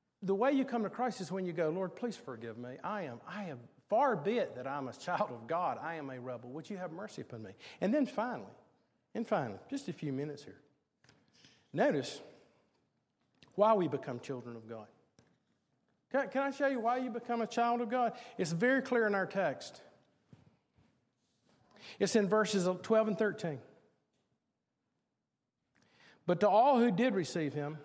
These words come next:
who believed in his name, he gave the right to become the children of God, who were born not of blood,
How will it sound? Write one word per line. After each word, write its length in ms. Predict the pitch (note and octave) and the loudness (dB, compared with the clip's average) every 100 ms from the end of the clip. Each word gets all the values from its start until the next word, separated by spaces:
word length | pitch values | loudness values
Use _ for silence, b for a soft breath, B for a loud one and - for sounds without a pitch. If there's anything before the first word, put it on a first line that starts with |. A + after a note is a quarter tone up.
| - _ _ _ _ _ _ _ _ b b b b | -18 _ _ _ _ _ _ _ _ b b b b
who 120 | G#3 | 2
believed 420 | F3 G#3+ B3+ A#3 | 6 6 6 6
in 120 | A#3 | 6
his 160 | G#3+ E3+ | 4 4
name, 460 | G#3+ G#3 F#3 D#3 C#3+ B B | 4 6 4 0 -4 B B
he 180 | F#3+ G3+ | 0 2
gave 420 | D#3+ G#3 A3 F3+ | 6 6 6 2
the 120 | G3 | 2
right 440 | F3 D#3+ G3 G3 D#3+ | 2 4 4 4 0
to 60 | |
become 360 | E3+ F3 G3 G3 | -4 -2 -2 -2
the 80 | F3 | -2
children 480 | - G#3+ G#3 F#3 F#3 | 0 2 2 2 0
of 160 | D#3 | 0
God, 300 | E3+ E3+ E3+ | 4 4 4
who 100 | D#3+ | 2
were 100 | E3 | -2
born 320 | C#3+ F3 E3 | 0 0 2
not 220 | D#3 F3+ G3+ | 4 4 4
of 100 | D3+ | 2
blood, 460 | D3 C#3 C3+ C3 | 2 2 2 -4